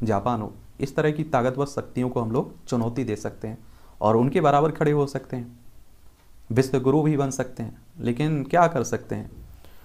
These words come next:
जब आप देखिए कि हिंदू, मुस्लिम, मंदिर, मस्जिद, जाति पाति, इसी पर अगर वोट मिल रहे हो, तो नेता इस तरह के मुद्दे क्यों उठाएंगे? शिक्षा का मुद्दा क्यों उठाएंगे? रोजगार का मुद्दा क्यों उठाएंगे?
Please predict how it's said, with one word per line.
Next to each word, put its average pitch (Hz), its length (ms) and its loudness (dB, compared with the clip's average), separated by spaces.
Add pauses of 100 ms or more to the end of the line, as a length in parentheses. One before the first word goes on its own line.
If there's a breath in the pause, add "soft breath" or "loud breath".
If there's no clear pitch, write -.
(300 soft breath)
जब 113 220 4
आप 120 100 10
देखिए 135 300 0
कि 139 140 -2
हिंदू, 127 280 2
मुस्लिम, 120 460 -2 (400)
मंदिर, 117 280 4
मस्जिद, 117 380 -2
जाति 117 300 4
पाति, 113 540 -2 (580)
इसी 127 260 0
पर 151 160 4
अगर 139 180 2
वोट 135 300 0
मिल 131 140 0
रहे 131 200 0
हो, 123 140 -6 (240)
तो 117 60 0
नेता 123 280 0
इस 139 200 0
तरह 139 120 0
के 139 120 -6
मुद्दे 127 260 -2
क्यों 143 200 0
उठाएंगे? 110 340 -2
शिक्षा 139 340 -4
का 147 100 0
मुद्दा 139 280 -2
क्यों 135 200 -4
उठाएंगे? 107 340 -8 (340 soft breath)
रोजगार 127 360 4
का 143 120 2
मुद्दा 139 240 0
क्यों 139 200 -2
उठाएंगे? 107 360 -6